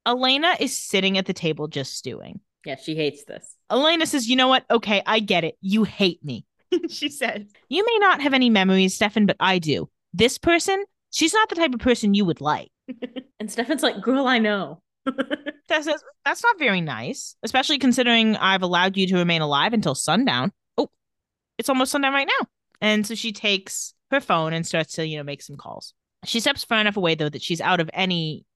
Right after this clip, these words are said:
Speaker 1: even remote earshot of Stefan. So Stefan quietly says, for vampires only, "Elena, don't say a word. I got this. I know you think I hate you, but I don't. I won't let her hurt you, I promise."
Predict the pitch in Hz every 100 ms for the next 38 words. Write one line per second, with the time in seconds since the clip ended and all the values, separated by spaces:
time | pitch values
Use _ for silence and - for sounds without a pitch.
0 | _ 185 170 156 156 165 185 - 143 139
1 | - 98 113 - 120 87 170 _ - -
2 | _ - 208 262 285 294 247 - 226 220
3 | 196 - 131 113 - 175 160 151 151 175
4 | 180 120 69 110 - _ _ _ 170 143
5 | 127 175 - _ _ _ - 151 - 240
6 | 226 190 196 _ 175 196 196 - 196 -
7 | - _ - 170 143 151 175 233 277 262
8 | 220 196 220 226 269 214 190 196 - _
9 | - 160 - 185 208 180 - 160 156 -
10 | 127 - -